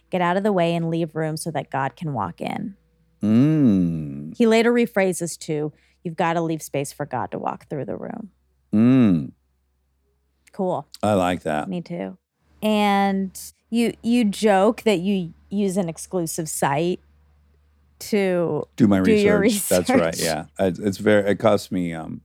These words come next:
Speaker 2: a hundred fifty thousand a year to
Speaker 1: Y-,
Speaker 2: be a
Speaker 1: y-,
Speaker 2: member of this, 'cause
Speaker 1: yes,
Speaker 2: it's, like,
Speaker 1: and
Speaker 2: the most cutting-edge research.
Speaker 1: very exclusive, very limited edition.
Speaker 2: Pew Research. Yeah.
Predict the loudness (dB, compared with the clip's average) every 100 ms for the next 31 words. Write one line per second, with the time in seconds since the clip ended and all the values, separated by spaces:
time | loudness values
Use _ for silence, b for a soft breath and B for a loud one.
0 | _ -18 -8 -2 0 0 -2 -8 -6 -6
1 | -6 -8 -8 -8 -8 -8 -6 -6 -2 0
2 | 2 2 2 0 -2 2 2 4 2 2
3 | 4 2 0 -4 -6 -4 -10 -12 -10 -8
4 | 0 2 4 2 0 -6 -10 -8 -8 -4
5 | 0 0 -2 -2 -4 -4 -6 -6 -8 -6
6 | 2 4 4 2 -2 -6 -8 -8 -10 -12
7 | -10 -10 -12 -16